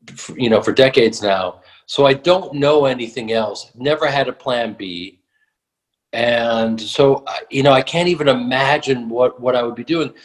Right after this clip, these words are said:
I, I, I love, I love teaching and, and helping people. And, you know, not, you know, gi-, if anyone who asks advice, I love, I love giving advice. Or, um, I've been doing stand-up comedy and learning, so I'm, I'm a,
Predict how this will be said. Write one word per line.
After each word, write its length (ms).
I, 500
I, 120
I 40
love, 520
I 100
love 220
teaching 540
and, 140
and 140
helping 380
people. 480
And, 640
you 140
know, 140
not, 360
you 160
know, 200
gi-, 320
if 160
anyone 340
who 100
asks 280
advice, 420
I 20
love, 340
I 100
love 240
giving 280
advice. 500
Or, 260
um, 520
I've 140
been 80
doing 220
stand-up 420
comedy 460
and 160
learning, 380
so 200
I'm, 200
I'm 140
a, 160